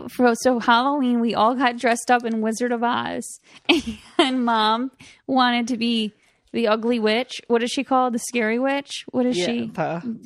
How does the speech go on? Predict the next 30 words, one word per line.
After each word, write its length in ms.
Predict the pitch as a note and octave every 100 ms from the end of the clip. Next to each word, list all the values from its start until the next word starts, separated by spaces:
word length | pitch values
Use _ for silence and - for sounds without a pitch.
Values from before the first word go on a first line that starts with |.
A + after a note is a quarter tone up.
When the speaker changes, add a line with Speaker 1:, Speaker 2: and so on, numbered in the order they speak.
| B3
Speaker 2:
the 40 |
Speaker 1:
witch 240 | A#3 C4+ D4
that 160 | C4
has, 200 | B3+ A#3
that's 260 | A3+ A#3 -
green. 420 | A3 A#3 B3+ D#4+ _ _ - _ _ -
And 360 | C4 B3 A#3+ A#3
so 540 | - B3 A#3+ A3+ A3+ - _ _ _ F#3
Speaker 2:
Wicked 260 | G3+ G3+
Witch 240 | F#3 F#3+ G3
of 120 | F3+
the 80 | D3+
Speaker 1:
the 80 |
Speaker 2:
West 200 | A#3+ B3
Speaker 1:
Wicked, 120 | G#3 B3
Speaker 2:
or 20 |
Speaker 1:
yeah, 100 | A3
Speaker 2:
something? 220 | A3 A3+
Speaker 1:
Wicked 140 | A3+ B3+
Witch 140 | B3
of 100 | B3
the 80 | A#3
West. 280 | A3+ A3 G3+
So 140 | - A#3+
she 180 | - B3+
painted 400 | C4 B3+ C#4 C#4
her 200 | C4 B3
whole 320 | A#3+ A#3 B3+
face 400 | - D4 C4 -
green 520 | - A#3 A#3+ A#3+ D4+